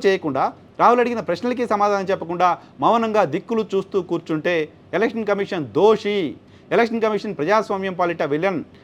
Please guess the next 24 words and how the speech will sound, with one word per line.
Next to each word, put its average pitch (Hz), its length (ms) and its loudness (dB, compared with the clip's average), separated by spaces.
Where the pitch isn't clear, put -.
ఎలక్షన్ 226 240 0
కమిషన్ 214 400 -4
దేశ 214 200 0
ప్రజల 208 200 2
పాలిట 180 300 0
విలన్ 170 300 0
అని 180 200 -2
ఇప్పటికే 208 400 0
నమ్మటం 202 500 0
మొదలుపెట్టిన 190 520 -2
ప్రజలు 160 420 -2
ఆ 147 60 2
నమ్మకాన్ని 175 460 0
మరింత 170 280 -4
పెంచుకునే 196 540 -2
పరిస్థితిలోకి 170 580 -4
వెళ్తున్నారు. 175 360 -4
So, 208 140 4
ఎలక్షన్ 196 280 -2
కమిషన్ 196 340 -4
స్పందించాల్సిన 185 680 -2
అవసరం 175 240 -6
ఉంది. 185 180 -8
స్పందిస్తుందా 185 720 2